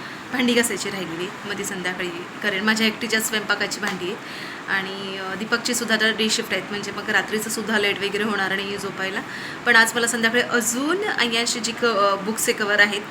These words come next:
त्यांना घालायचे, कारण उद्याचे सबमिट करायचे आहेत, ते मग रात्री येऊन मी घालेन. So म्हटली चला तुमच्यासोबत, अ, थोडं का होईना पहिला दिवस अय्यांशचा श-, अ, तुमच्यासोबत रुटीन व्लॉग through शेअर करूया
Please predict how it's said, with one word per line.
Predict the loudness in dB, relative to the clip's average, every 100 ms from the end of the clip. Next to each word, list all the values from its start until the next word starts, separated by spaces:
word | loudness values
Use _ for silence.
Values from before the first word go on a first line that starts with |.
| -10 -10 -2
त्यांना | 4 6
घालायचे, | 6 2 2
कारण | 0 0 0 -2
उद्याचे | 2 2 2
सबमिट | 2 2 4
करायचे | 4 4 2
आहेत, | -2 0
ते | 2 2
मग | 2
रात्री | 2 2 2
येऊन | -2 0
मी | 0 2
घालेन. | 2 0 -4 -8 -10 -6 -2
So | 0
म्हटली | 2 2 4
चला | 6 6 4
तुमच्यासोबत, | 0 0 0 2 0 0 -2
अ, | 0 2
थोडं | 4 4
का | 6
होईना | 4 4
पहिला | 2 2
दिवस | 2 0 0
अय्यांशचा | 0 0 -2 2 4 6
श-, | 4
अ, | 2 4 4 2
तुमच्यासोबत | 0 -6 -6 -6 -8 -8 -6 -6 -2
रुटीन | 0 0 0
व्लॉग | 6 8 6 2 -4
through | 0 4
शेअर | 6 6 4
करूया | 0 -2 -2